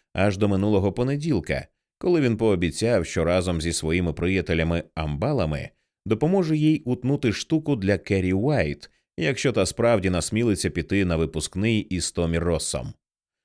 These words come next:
Але вони приходили сюди й раніше, занурювались у доволі пристрасні серії обіймів та поцілунків. Подумки вона називала їх шотландським коханням,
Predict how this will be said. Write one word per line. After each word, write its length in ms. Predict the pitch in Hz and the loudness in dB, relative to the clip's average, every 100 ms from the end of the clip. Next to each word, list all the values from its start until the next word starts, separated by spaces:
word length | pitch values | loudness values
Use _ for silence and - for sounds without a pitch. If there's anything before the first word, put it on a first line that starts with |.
| _ - | _ 2
Але 180 | 120 | 4
вони 200 | 170 190 | 6 4
приходили 600 | 202 170 - 180 170 156 | 4 0 4 4 6 4
сюди 320 | 131 135 120 139 | 2 -2 2 2
й 100 | 135 | 4
раніше, 600 | 156 185 147 - 76 - _ _ - | 2 0 -2 0 -2 -2 _ _ -2
занурювались 640 | 185 190 175 151 143 127 - | 0 4 6 6 4 2 0
у 80 | 120 | 2
доволі 400 | 101 110 123 117 | 4 6 6 4
пристрасні 760 | 95 117 120 110 101 - 98 | 4 4 2 0 0 2 0
серії 540 | - 104 101 95 95 92 | 2 2 4 4 2 0
обіймів 800 | - 101 98 165 120 85 76 | 0 -2 0 -2 0 0 -2
та 160 | - 87 | 0 0
поцілунків. 880 | 101 - 165 180 80 78 73 - _ _ _ _ - | 0 -2 -2 0 -2 -2 -4 -6 _ _ _ _ -2
Подумки 380 | 120 131 101 95 | 2 2 2 2
вона 200 | 92 101 | 2 2
називала 520 | 82 90 92 101 90 | 0 2 2 2 2
їх 260 | 90 - - | 0 -2 -10
шотландським 800 | - 90 76 85 85 - 82 76 | -4 -2 0 0 0 -2 -4 -4
коханням, 760 | 78 - 101 92 76 71 - | -6 -2 -2 -2 -4 -6 -10